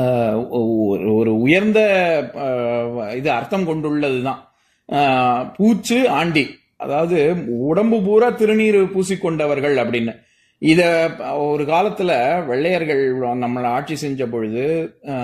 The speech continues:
திருநீரை வெளியில பூ-, பூ-, பூ-, போட்டுட்டு போகக்கூடாது. அந்த ஜிசியான்னு சொல்லுவாங்கல்ல, வரி விதிப்பு.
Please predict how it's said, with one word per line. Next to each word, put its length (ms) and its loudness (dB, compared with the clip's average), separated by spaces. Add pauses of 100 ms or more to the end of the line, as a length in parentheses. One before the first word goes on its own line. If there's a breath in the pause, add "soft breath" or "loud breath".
(600)
திருநீரை 680 0
வெளியில 400 0
பூ-, 300 -4
பூ-, 260 -2
பூ-, 440 -4
போட்டுட்டு 280 -4
போகக்கூடாது. 380 -2
அந்த 160 -2
ஜிசியான்னு 580 -2
சொல்லுவாங்கல்ல, 500 -2 (280 loud breath)
வரி 680 0
விதிப்பு. 680 -6